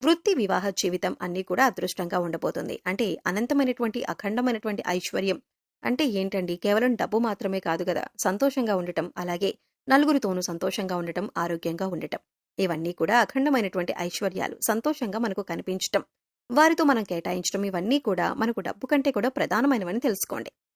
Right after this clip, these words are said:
ఇక ఈ రాశి వారు రెండు రోజుల్లో కూడా అత్యద్భుతంగా ఉండబోతుందని తెలుసుకున్నారు కదా. ఈ వీడియో మీకు నచ్చినట్లయితే లైక్ చేయండి.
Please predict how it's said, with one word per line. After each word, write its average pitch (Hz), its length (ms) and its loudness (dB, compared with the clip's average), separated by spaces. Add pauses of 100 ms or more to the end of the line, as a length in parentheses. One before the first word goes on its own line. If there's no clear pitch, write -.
(240)
ఇక - 120 -2
ఈ 220 240 2
రాశి 285 280 2
వారు 226 180 2
రెండు 196 300 0
రోజుల్లో 226 280 2
కూడా 214 200 2
అత్యద్భుతంగా 240 680 2
ఉండబోతుందని 214 640 -2
తెలుసుకున్నారు 196 540 0
కదా. - 140 -2 (520)
ఈ 320 180 6
వీడియో 220 240 4
మీకు 190 140 -6
నచ్చినట్లయితే 180 560 -2
లైక్ 196 340 0
చేయండి. 180 320 -4